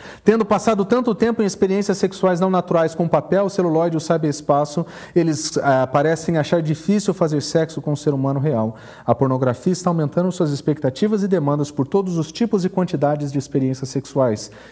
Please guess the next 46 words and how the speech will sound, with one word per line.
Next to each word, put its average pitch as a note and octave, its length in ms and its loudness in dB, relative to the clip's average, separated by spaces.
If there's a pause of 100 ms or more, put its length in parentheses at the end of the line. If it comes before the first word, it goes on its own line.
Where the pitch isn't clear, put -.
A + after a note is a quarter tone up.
e C#3 60 4
ao C3 80 4
mesmo C#3+ 260 0
tempo D#3 440 0 (200)
reduzindo D3+ 540 0
a D#3+ 40 -2
sua - 160 -4
capacidade A#2+ 760 -2
de B2 80 -8
curtir B2 560 -4
o G#2+ 80 -8
sexo." - 540 -20 (3500)
Pornografia F3 460 0
é - 20 -2
tão F3+ 180 -2
perversa C#3 580 -2
que - 80 -8
ela B2 100 0
te B2+ 100 -6
oferece B2+ 440 -4
a B2 40 -2
ideia A#2+ 280 -2
de A#2+ 100 -6
que - 60 -12
se - 100 -8
você A#2+ 280 -6
consumi-la, B2+ 580 -4
você A#2 260 -8
vai A2+ 120 -6
ter A2+ 160 -10
prazer. G#2+ 520 -6 (920)
Mas A2+ 180 -2
é A2+ 40 2
exatamente B2 560 -2
o - 20 -8
prazer A#2 440 -2
que A#2+ 80 -10
ela A#2 100 -4
te A2 100 -16
promove, A2 420 -4
que - 80 -16
ela A2+ 120 -4
tira A2+ 340 -10
da A2 80 -8
sua A2 200 -12
vida. F#2+ 260 -12